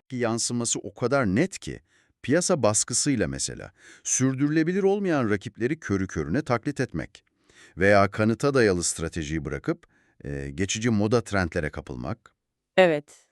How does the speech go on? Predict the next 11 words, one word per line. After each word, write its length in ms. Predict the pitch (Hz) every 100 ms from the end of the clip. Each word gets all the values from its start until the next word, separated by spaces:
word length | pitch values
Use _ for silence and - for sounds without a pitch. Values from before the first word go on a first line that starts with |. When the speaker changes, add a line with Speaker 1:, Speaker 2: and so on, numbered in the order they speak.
| _
Speaker 1:
Ya 160 | - 101
da 120 | 90
panikle 420 | 110 120 131 135
şirket 380 | 120 113 - 139
kültürünü 460 | - 113 113 107 107
zedeleyecek 600 | 82 85 98 104 101 -
kararlar 400 | 82 76 78 104
almak, 460 | 85 65 98 - _ _ - - _
özellikle 520 | 95 85 107 147 131 120
kriz 300 | - 120 107
anlarında, 680 | 80 64 57 57 69 113